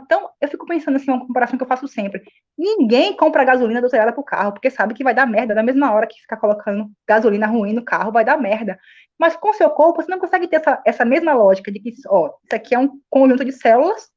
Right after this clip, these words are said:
que se você tiver todo dia dando coisas pra ela que ela não entende, que é bacana, vai pifar.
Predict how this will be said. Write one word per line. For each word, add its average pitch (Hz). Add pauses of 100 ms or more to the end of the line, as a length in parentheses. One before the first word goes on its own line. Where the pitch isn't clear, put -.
(300)
que 320
se 330
você 359
tiver 208
todo 277
dia 208
dando 247
coisas 196
pra 220
ela 175
que -
ela 226
não 240
entende, 196 (220)
que -
é 208
bacana, 233
vai 233
pifar. 427